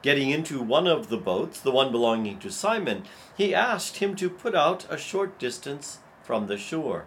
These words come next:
Then he sat down and taught the crowds from the boat. After he had finished speaking, he said to Simon, "Put out into deep water and lower your nets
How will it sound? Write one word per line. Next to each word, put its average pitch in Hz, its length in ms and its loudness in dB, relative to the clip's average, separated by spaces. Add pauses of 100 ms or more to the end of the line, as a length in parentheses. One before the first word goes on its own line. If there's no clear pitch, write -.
(640)
Then 143 140 2
he 160 160 0
sat 185 320 4
down 147 320 6
and 139 360 -2
taught 165 260 0
the 123 80 -2
crowds 156 540 2
from 113 220 -2
the 104 80 0
boat. 101 400 0 (360)
After 165 280 6
he 151 300 -4
had 143 180 -4
finished 175 520 -2
speaking, 139 600 -6
he 139 160 -6
said 165 300 -4
to 98 120 -6
Simon, 165 540 -2 (340)
"Put 277 160 4
out 233 200 6
into 185 260 4
deep 165 300 -4
water 110 360 2
and 113 160 0
lower 165 280 4
your 139 180 0
nets 113 520 -2